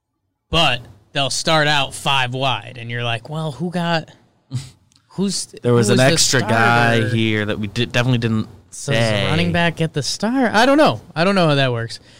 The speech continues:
Speaker 1: Good for him. He's, he's got a memory. Again, Broncos coaches, I would have liked to see them take some more liberties, and I'm sure there's gonna be some football hardos that come at me and are like, "Bro, you ever been back there?" They're like, "No, obviously not.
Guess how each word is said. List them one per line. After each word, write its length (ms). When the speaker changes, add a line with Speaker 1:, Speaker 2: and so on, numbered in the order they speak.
Speaker 1:
Good 220
for 180
him. 480
He's, 260
he's 280
got 220
a 40
memory. 560
Again, 520
Broncos 480
coaches, 420
I 100
would 180
have 100
liked 260
to 80
see 280
them 480
take 200
some 140
more 180
liberties, 440
and 80
I'm 80
sure 240
there's 200
gonna 140
be 120
some 180
football 500
hardos 580
that 160
come 240
at 200
me 100
and 100
are 60
like, 120
"Bro, 300
you 220
ever 200
been 260
back 400
there?" 360
They're 160
like, 160
"No, 220
obviously 640
not. 300